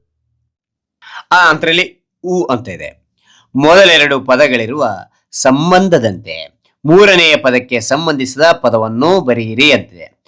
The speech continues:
ಮೊದಲನೇ ನೋಡಿ ಸಿಂಗಾರ ಅಂತಿದೆ. ಅದಾದ ನಂತರ ಏನ್ ಮಾಡಿದ್ರೆ ಸಿಂಗಾರ ಅಂತ ಮಾಡಿದ್ದಾರೆ. ಇದು ದೀರ್ಘ ಕೊಟ್ಟಿದ್ದಾರೆ ಗ ಅಂತಕ್ಕಂಥದ್ದು. ಇಲ್ಲಿ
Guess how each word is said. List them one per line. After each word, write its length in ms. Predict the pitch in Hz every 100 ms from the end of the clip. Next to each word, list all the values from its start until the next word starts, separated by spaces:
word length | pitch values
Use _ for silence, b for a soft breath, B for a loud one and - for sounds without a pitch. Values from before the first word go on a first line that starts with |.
| _ _ -
ಮೊದಲನೇ 280 | 170 180 151
ನೋಡಿ 560 | 120 160 208 208 _ -
ಸಿಂಗಾರ 520 | - 220 233 185 156 156
ಅಂತಿದೆ. 440 | 107 98 92 _
ಅದಾದ 340 | 139 180 202 202
ನಂತರ 200 | 196 196
ಏನ್ 80 | 190
ಮಾಡಿದ್ರೆ 420 | 202 226 220 -
ಸಿಂಗಾರ 760 | - 185 214 196 175 165 160 156
ಅಂತ 340 | 156 170 165
ಮಾಡಿದ್ದಾರೆ. 320 | 131 110 127
ಇದು 460 | 175 190 - _ 135
ದೀರ್ಘ 200 | 170 131
ಕೊಟ್ಟಿದ್ದಾರೆ 400 | 117 101 95 98
ಗ 100 | 120 131 131
ಅಂತಕ್ಕಂಥದ್ದು. 580 | 131 107 104 95 87 90
ಇಲ್ಲಿ 460 | _ 170 220 220